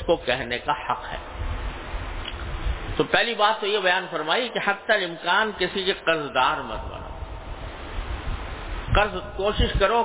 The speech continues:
کہ دوسرے کے، سے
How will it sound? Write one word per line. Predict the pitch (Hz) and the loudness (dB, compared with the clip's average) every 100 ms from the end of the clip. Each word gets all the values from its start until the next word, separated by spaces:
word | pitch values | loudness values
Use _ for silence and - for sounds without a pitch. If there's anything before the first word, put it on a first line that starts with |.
| 226 | 6
کہ | 175 160 - - - - | 6 6 2 -2 -2 4
دوسرے | 190 208 214 185 170 | 6 8 8 6 2
کے، | 202 220 220 - - - - - - - - - - - - - - 165 | 0 2 4 4 4 0 2 2 2 0 2 2 4 2 2 0 0 0
سے | - | 4